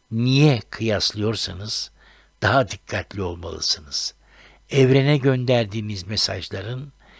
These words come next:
size benzerleriyle uyumlanıp geri döneceğini biliyor olmalısınız. Evet güzel insanlar, yaşamınızın sevinç ve sevgi ile dolması dileğiyle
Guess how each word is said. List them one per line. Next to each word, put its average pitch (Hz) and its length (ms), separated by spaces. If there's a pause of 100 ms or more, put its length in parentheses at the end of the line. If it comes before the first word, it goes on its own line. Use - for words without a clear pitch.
(240)
size 139 440
benzerleriyle 113 960
uyumlanıp 104 800 (440)
geri 147 320
döneceğini 101 840 (560)
biliyor 131 460
olmalısınız. 82 1040 (680)
Evet 127 420
güzel 87 260
insanlar, 71 680 (840)
yaşamınızın 139 880 (420)
sevinç - 840 (240)
ve 120 80
sevgi 107 520
ile 117 340
dolması 90 520
dileğiyle 82 640